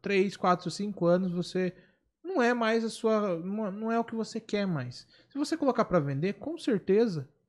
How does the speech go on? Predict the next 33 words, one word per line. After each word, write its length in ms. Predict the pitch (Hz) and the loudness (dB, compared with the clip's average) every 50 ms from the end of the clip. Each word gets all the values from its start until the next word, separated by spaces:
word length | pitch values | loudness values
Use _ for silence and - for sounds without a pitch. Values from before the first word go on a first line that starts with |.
| _ _ _ | _ _ _
você 180 | 156 143 - 175 | -10 -8 -6 -2
vai 140 | 170 175 175 | -2 -2 -2
ter 380 | 175 - 175 175 180 190 202 | -2 -2 -2 -2 -2 -2 -4
uma 260 | 208 196 185 185 190 | -8 -8 -6 -4 -4
valorização 600 | 190 185 202 202 208 202 196 180 185 170 - - 190 | -2 -2 0 0 0 0 0 0 0 -2 -2 -6 -8
muito 240 | 196 208 - - 233 | -10 -10 -10 -10 -8
maior, 360 | 247 247 226 180 175 180 175 - _ _ _ _ _ _ _ _ | -8 -6 -2 -2 -2 -2 -4 -6 _ _ _ _ _ _ _ _
porque 160 | - - 190 | -12 -8 -6
você 320 | 185 180 170 - 190 190 | -4 -2 0 0 0 0
correu 300 | 185 - 196 185 185 190 | 0 0 0 0 0 0
todos 280 | 185 226 233 247 233 - | 0 0 -2 -2 -2 -8
os 40 | - | -8
riscos 440 | - 220 233 233 - - - 139 135 | -6 -4 -4 -4 -6 -8 -8 -6 -4
da, 140 | 135 139 135 | -2 -2 -2
de 100 | 131 131 | -2 -4
uma 180 | 135 135 127 123 | -4 -2 -4 -4
obra. 280 | 120 120 117 120 - - _ _ - _ _ | -6 -8 -12 -14 -16 -18 _ _ -20 _ _
A 80 | 151 | -8
obra, 160 | 127 135 185 240 | -4 -2 -2 -2
eu 420 | 320 359 277 190 156 143 139 151 | -4 -4 -4 -4 -2 -2 -2 -2
falo 280 | 147 - 220 233 233 190 | 0 2 2 4 4 4
pro, 180 | - 185 165 160 | 2 2 0 0
pro 220 | - - - 151 | 0 -6 -10 -8
cliente, 320 | - 170 156 139 127 - | -2 0 0 0 0 -2
eu, 60 | 143 127 | -2 -2
o 260 | 165 175 180 170 160 | 0 0 0 0 -2
pessoal 280 | - - 160 - 202 | -6 -6 -2 0 0
senta 300 | 190 - 226 233 240 - | 0 2 0 0 0 0
aqui 140 | 233 233 - | -4 -2 -2
e 20 | 240 | -4
eu 60 | 233 | -2
falo 200 | - 233 226 220 | 0 0 0 0
assim, 240 | - - 185 160 | 0 0 -2 -4